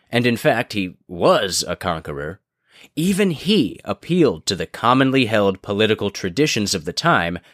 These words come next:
to legitimize his reign in the public mind. Likewise, Bacon cites the case of Henry the Seventh, Henry Tudor, who bested Richard the Third at the Battle of Bosworth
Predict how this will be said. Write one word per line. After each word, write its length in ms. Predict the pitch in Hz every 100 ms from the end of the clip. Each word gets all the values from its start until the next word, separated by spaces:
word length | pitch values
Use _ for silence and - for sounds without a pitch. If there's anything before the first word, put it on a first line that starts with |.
| -
to 300 | - 107 101 -
legitimize 1000 | 95 98 82 139 190 95 69 73 78
his 220 | - 92 85
reign 440 | 135 123 62 - -
in 120 | 95
the 80 | 90
public 440 | 101 85 78 -
mind. 460 | 101 113 73 60 - _ _ _ _ _ _ _ _ _ -
Likewise, 680 | 123 214 104 85 76 82 - - -
Bacon 520 | 92 117 170 214 202
cites 420 | - 113 113 -
the 120 | -
case 380 | - 101 92 -
of 100 | 123
Henry 420 | - 107 90 90
the 120 | 82
Seventh, 600 | 90 - 156 95 71 - _ _
Henry 340 | - 101 90
Tudor, 520 | 87 - 220 101 62 _
who 120 | -
bested 560 | 90 - 151 - 147 95
Richard 340 | 123 - 127
the 80 | 113
Third 440 | - 165 98 65 76
at 100 | -
the 60 |
Battle 360 | 82 101 123 120
of 140 | 104
Bosworth 580 | 104 107 85 71 55 -